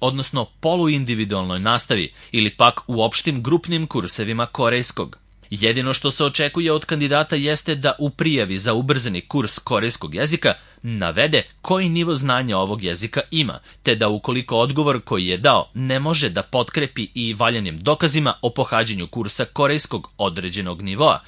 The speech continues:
jednostavno uradi inicijalni test provere znanja,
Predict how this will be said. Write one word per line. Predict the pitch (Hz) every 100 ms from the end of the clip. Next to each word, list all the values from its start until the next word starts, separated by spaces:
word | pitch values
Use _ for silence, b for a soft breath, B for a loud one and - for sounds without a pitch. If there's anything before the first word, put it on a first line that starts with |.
| B
jednostavno | 104 117 127 147 160 160
uradi | 160 170 165 160 -
inicijalni | 175 175 - 160 139 123
test | - 160 - -
provere | 104 95 87
znanja, | 85 131 139 101